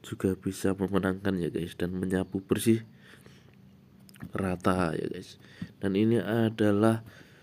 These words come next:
eh, jadwal terakhir kualifikasi Piala Asia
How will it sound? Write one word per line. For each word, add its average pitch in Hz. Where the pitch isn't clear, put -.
eh, 98
jadwal 104
terakhir 117
kualifikasi 95
Piala 92
Asia 95